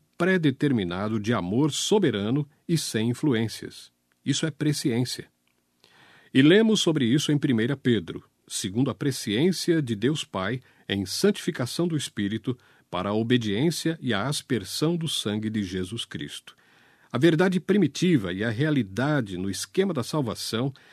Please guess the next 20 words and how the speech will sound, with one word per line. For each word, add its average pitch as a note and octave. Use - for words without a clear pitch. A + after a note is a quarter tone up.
é A#2
que E3
ela F3
começa D3
com D3+
a C3+
determinação E3
soberana E3
de C#3
amar B2
determinadas B2
pessoas. -
Como D#3+
João F3
treze C3+
diz, D3
"Para G2+
amá-las C3+
ao D3+
máximo." B2+